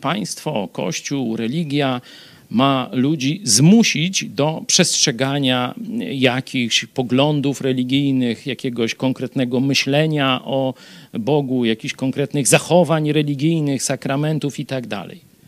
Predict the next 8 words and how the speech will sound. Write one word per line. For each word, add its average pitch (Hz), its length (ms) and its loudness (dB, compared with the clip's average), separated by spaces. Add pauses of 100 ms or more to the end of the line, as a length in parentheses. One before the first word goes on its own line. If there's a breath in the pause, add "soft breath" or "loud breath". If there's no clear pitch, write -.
(380 loud breath)
Bóg 202 380 0 (100)
dał 143 340 -2
nam 208 300 -2 (120)
wolność. 139 680 0 (120)
Wolność 131 600 -2
religii, 117 760 -2
wolność 147 420 -4
przekonań, 139 720 -4